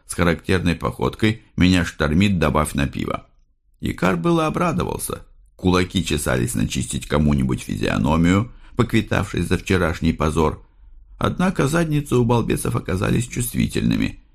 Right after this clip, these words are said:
В последний момент аборигены без мыла просочились в щель между рядами ржавых гаражей,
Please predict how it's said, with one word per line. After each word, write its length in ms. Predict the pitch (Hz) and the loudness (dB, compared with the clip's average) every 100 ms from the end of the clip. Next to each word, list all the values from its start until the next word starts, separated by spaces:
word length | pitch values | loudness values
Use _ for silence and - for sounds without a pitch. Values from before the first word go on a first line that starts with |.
| - - | -20 -6
В 60 | - | 0
последний 460 | 95 - 98 95 | 0 2 2 2
момент 360 | 92 92 95 87 | 4 4 2 2
аборигены 540 | 78 78 76 80 78 | 0 0 2 2 2
без 240 | 71 73 76 | 2 2 2
мыла 240 | 87 80 | 2 2
просочились 640 | 73 76 64 - 73 67 | 0 -2 -2 0 0 -2
в 40 | - | -4
щель 260 | - 76 | 0 2
между 340 | 73 71 71 67 | 4 2 0 0
рядами 380 | 65 64 69 69 | 0 0 0 0
ржавых 500 | 69 69 58 62 - | 0 0 0 -2 -2
гаражей, 600 | 50 64 78 120 139 | -2 -2 0 0 -2